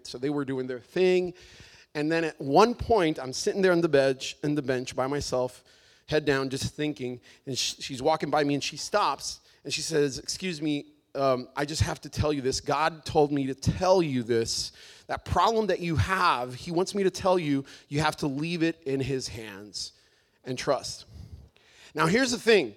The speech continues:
God didn't give me the solution to my problem. He told me,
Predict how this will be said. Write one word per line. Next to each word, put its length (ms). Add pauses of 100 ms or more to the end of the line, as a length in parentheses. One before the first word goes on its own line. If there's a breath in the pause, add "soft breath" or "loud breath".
(120)
God 320
didn't 300
give 340
me 260
the 100
solution 520
to 100
my 160
problem. 640 (1000 soft breath)
He 440
told 500
me, 400